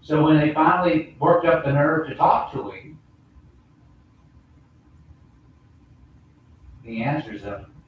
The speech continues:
and said, "Yeah, this is a fulfillment of prophecy. You should know it." After all, these chief priests and scribes, just by the very nature, they're going to know the law of Moses better than anybody,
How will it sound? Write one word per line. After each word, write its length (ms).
and 100
said, 420
"Yeah, 320
this 120
is 100
a 100
fulfillment 460
of 100
prophecy. 440
You 160
should 200
know 200
it." 160
After 360
all, 320
these 120
chief 320
priests 360
and 100
scribes, 880
just 260
by 240
the 80
very 400
nature, 540
they're 220
going 300
to 80
know 320
the 80
law 320
of 60
Moses 460
better 360
than 220
anybody, 680